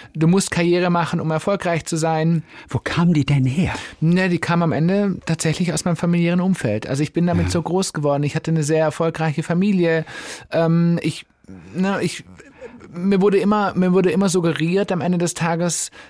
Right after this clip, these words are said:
Speaker 1: man muss auch viel Geld verdienen. Das ist wichtig im Leben. Du musst was darstellen.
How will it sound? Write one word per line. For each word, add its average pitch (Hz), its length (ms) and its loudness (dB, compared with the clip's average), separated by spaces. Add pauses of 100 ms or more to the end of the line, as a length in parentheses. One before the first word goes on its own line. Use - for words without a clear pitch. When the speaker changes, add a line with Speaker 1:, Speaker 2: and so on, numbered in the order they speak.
(140)
Speaker 1:
man 147 180 2
muss - 300 0
auch 127 160 -2
viel 160 220 0
Geld 160 280 0
verdienen. 107 380 0
Das 110 120 -2
ist 139 160 -2
wichtig 143 380 -2
im 113 140 2
Leben. 95 260 0
Du 120 100 0
musst 151 220 0
was 151 160 0
darstellen. 123 800 0